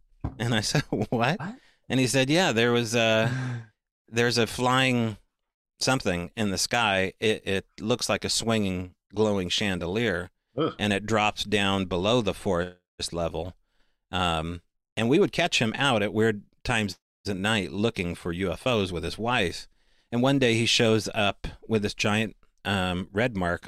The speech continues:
Speaker 1: on his forehead about the size of, uh, you know, a basketball that hits you, plonks you on the head. And, uh, he has no idea where that red mark comes from.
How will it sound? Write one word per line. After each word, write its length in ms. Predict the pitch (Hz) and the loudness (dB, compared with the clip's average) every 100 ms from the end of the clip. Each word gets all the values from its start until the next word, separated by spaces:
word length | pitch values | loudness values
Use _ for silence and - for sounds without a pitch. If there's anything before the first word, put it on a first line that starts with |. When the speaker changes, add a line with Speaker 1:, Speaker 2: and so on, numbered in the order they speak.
| - | -6
Speaker 1:
on 160 | 95 | -4
his 140 | 90 - | -4 -4
forehead 480 | 156 175 104 78 82 _ | 0 2 0 -2 -8 _
about 300 | 92 92 - | -6 -6 -6
the 80 | 85 | -6
size 420 | - 95 98 95 | -2 0 0 -2
of, 280 | 85 82 87 | -6 -6 -6
uh, 320 | 80 80 87 _ _ _ _ | -4 -4 -8 _ _ _ _
you 60 | 98 | -2
know, 100 | 87 | 0
a 40 | |
basketball 640 | 92 123 - 87 85 82 82 | 0 0 0 -4 -4 -4 -6
that 140 | 80 _ _ _ | -10 _ _ _
hits 260 | - 107 - | -6 -4 -2
you, 80 | 90 87 - | -4 -4 -4
plonks 280 | 98 90 92 | -4 -4 -6
you 60 | |
on 100 | 85 | -6
the 80 | 80 | -4
head. 220 | 90 82 _ _ _ _ _ _ _ _ | -4 -4 _ _ _ _ _ _ _ _
And, 360 | 107 104 101 101 | -2 0 0 0
uh, 120 | 101 | 0
he 140 | 101 | 2
has 220 | 151 120 117 | 2 2 2
no 180 | 117 | 4
idea 340 | 113 113 120 127 | 2 2 2 4
where 160 | 113 | 2
that 300 | 107 107 104 | 2 0 0
red 240 | 107 113 110 | 0 0 2
mark 300 | 113 113 - | 0 0 -4
comes 280 | 131 151 - | -4 -2 -4
from. 320 | 85 85 | -8 -8